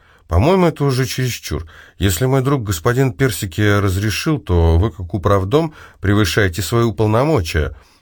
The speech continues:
«Ах, бросьте вы эту болтовню», говорит Баркхаузен. «Либо вы покажете мне, что у вас в чемоданах, либо мы идём в полицию». «Я, конечно, не обязан», пищит крысёныш,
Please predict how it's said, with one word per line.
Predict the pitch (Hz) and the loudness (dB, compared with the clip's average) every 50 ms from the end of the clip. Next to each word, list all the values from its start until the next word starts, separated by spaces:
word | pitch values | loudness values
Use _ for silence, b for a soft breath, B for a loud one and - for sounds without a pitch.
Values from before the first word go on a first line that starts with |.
| b b - | b b -4
«Ах, | - 113 104 87 85 | -2 0 0 0 0
бросьте | 87 120 156 175 - - - 95 | 0 2 2 0 0 -2 -2 0
вы | 92 95 | 0 0
эту | 87 82 82 | 0 0 0
болтовню», | 80 90 92 87 80 110 107 107 101 101 92 85 78 | 0 2 0 2 2 2 2 2 4 4 4 2 2
говорит | 71 73 73 76 73 69 | 2 0 -2 -2 -4 -4
Баркхаузен. | 69 69 82 78 78 - - 87 78 71 71 65 65 65 64 b b b b b b b | -2 -2 0 0 0 -2 0 0 0 0 -2 -6 -8 -10 -12 b b b b b b b
«Либо | - - 135 131 139 | -2 -2 0 0 2
вы | 139 143 139 | 0 0 2
покажете | - 147 143 - 156 151 139 110 - - 123 | 0 0 0 2 2 2 2 0 -2 -2 0
мне, | 123 123 123 117 | 2 2 2 0
что | 104 - - 131 127 | 0 0 0 2 2
у | |
вас | 123 120 117 | 2 2 0
в | - - | -2 -8
чемоданах, | - - 120 127 127 123 147 147 131 101 85 87 | -6 -2 0 0 2 2 2 2 2 2 0 0
либо | 98 107 104 104 | 0 0 2 2
мы | 101 104 104 104 | 2 2 2 2
идём | 95 95 104 98 | 2 2 0 0
в | 85 80 | 0 0
полицию». | - 90 87 80 76 71 67 - - 71 65 60 62 b b b b b b b b b b b b b b | 0 0 0 0 0 -2 -6 -10 -10 -8 -8 -8 -10 b b b b b b b b b b b b b b
«Я, | - - 80 82 | -4 0 0 0
конечно, | 80 - - 90 90 92 92 82 80 - 82 | 2 2 2 2 4 4 2 2 0 0 2
не | 80 80 82 | 4 6 6
обязан», | 85 85 80 78 78 98 123 143 139 113 98 87 82 | 6 6 4 4 4 4 4 4 4 2 2 2 2
пищит | 82 85 80 80 - 92 82 82 | 0 -2 -2 -2 -2 -4 -4 0
крысёныш, | - 92 85 80 - 90 85 80 76 78 80 B | 0 0 0 0 2 2 2 2 2 0 -2 B